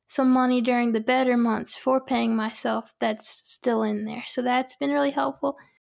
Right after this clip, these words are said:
I hope that makes sense, but basically, like, if fifty percent of your revenue for the month goes into owner's compensation, but let's say you brought in maybe double what you're used to,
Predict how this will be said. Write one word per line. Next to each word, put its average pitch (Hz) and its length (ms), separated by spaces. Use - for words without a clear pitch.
I 277 60
hope 339 200
that 240 120
makes 240 220
sense, 262 200
but 247 160
basically, 285 420
like, 262 180
if 277 240
fifty 302 260
percent 302 600
of 262 160
your 254 140
revenue 262 460
for 311 220
the 320 80
month 320 500
goes 269 240
into 277 280
owner's 269 300
compensation, 294 1000
but 269 160
let's 262 220
say 254 280
you 247 240
brought 240 380
in 247 180
maybe 262 880
double 262 500
what 247 240
you're 233 140
used 277 600
to, 247 320